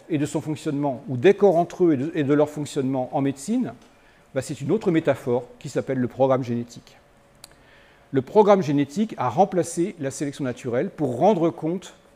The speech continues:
au vingtième siècle de la régularité de ce qui se passe dans votre corps. Seulement voilà,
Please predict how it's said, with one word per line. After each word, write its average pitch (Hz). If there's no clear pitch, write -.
au 156
vingtième 139
siècle 139
de 131
la 123
régularité 147
de 139
ce -
qui 131
se -
passe 135
dans 123
votre 135
corps. 123
Seulement 156
voilà, 135